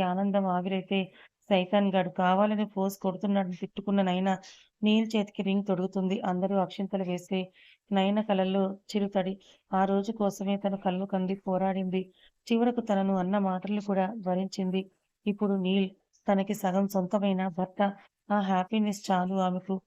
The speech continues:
అన్నట్లుగా నవ్వుతూ ఉంటే నీల్ తల్లిని చూస్తాడు. అసలు పెళ్లి చేసుకుంటాడో లేదో అన్న భయంతో ఉన్న ఆమెకు కొడుకు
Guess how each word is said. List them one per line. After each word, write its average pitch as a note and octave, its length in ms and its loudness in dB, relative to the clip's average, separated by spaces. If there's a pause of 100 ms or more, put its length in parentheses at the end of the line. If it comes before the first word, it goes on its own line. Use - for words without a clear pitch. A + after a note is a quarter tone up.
(340)
అన్నట్లుగా F#3+ 560 0
నవ్వుతూ F#3 400 -2
ఉంటే F#3 300 -2 (140)
నీల్ F#3+ 380 0
తల్లిని F#3+ 360 -2
చూస్తాడు. F#3 500 -4 (440)
అసలు G#3 300 0 (520)
పెళ్లి G#3 220 2
చేసుకుంటాడో A3 720 2
లేదో G3+ 380 2
అన్న G3+ 220 0 (220)
భయంతో G3 520 0
ఉన్న F#3+ 220 0 (280)
ఆమెకు G3+ 420 -2 (600)
కొడుకు G3+ 380 2